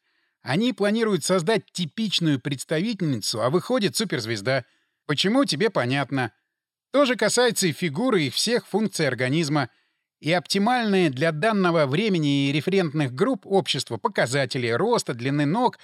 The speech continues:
формы бедер, основных окружностей и прочего.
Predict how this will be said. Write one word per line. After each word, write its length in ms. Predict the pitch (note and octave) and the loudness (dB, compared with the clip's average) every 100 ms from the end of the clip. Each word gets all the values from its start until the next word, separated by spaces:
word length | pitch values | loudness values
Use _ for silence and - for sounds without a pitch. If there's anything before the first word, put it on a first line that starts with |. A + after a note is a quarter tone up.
| - - _ | -20 -20 _
формы 340 | - F#3+ E3 C#3 | 0 2 2 2
бедер, 440 | F#3 A#3+ F#3 D3+ - _ | 2 2 2 -2 -6 _
основных 460 | - A2 D#3+ A3+ - | -8 -2 0 0 0
окружностей 1000 | C#3+ - A#3 B3+ F#3+ G#3 - G3+ F3+ D#3+ | -2 0 -2 0 0 -2 0 0 0 0
и 40 | G3 | -2
прочего. 460 | E3 C#3 F#2 D#2 | 0 -2 -2 -10